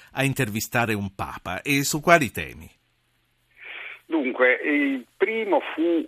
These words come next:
Speaker 2: il direttore di un giornale francese, il T-Journal, ma in realtà non si trattò di un'intervista, era il lancio di un'enciclica per la Francia, distensiva per la Francia, tant'è vero che il Papa fece una dichiarazione,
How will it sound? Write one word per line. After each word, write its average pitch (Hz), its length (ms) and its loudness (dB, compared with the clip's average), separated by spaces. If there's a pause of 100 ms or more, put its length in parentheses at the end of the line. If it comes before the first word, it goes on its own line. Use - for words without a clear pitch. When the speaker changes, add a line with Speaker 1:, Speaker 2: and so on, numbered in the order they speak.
(120)
Speaker 2:
il 127 160 -2
direttore 135 640 2
di 120 120 -6
un 110 300 -6 (200)
giornale 113 500 -4
francese, 98 1000 -8
il 101 100 -18 (120)
T-Journal, 110 1120 2
ma 135 120 2
in 139 60 2
realtà 131 400 0
non 117 200 -10
si - 160 -20
trattò 110 460 -8
di 101 80 -14
un'intervista, 110 840 -4
era 117 160 6
il 110 180 -2
lancio 117 1080 0
di 120 200 -14
un'enciclica 113 1200 -4
per 113 200 0
la 104 120 -2
Francia, 95 600 -2
distensiva 107 800 -6
per 101 180 -4
la 92 140 -4
Francia, 85 540 0
tant'è 110 300 -8
vero 104 240 -2
che 92 100 -10
il 92 140 -14
Papa 92 300 0
fece 95 300 -6
una 90 120 -8
dichiarazione, 92 1080 -4